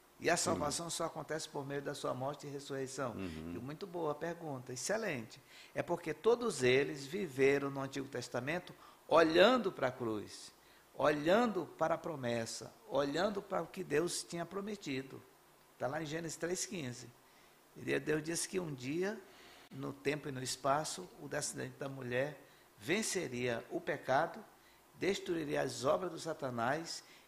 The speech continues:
Speaker 1: e regeneraria os eleitos de Deus.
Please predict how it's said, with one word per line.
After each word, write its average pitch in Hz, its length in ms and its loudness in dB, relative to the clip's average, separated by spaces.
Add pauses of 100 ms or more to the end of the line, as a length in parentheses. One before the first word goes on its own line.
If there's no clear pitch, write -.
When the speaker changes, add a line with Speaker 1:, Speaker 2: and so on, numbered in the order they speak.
(100)
Speaker 1:
e 143 160 -4
regeneraria 151 1900 2 (340)
os 120 160 -6
eleitos 165 360 -2
de 190 120 -8
Deus. 131 560 -4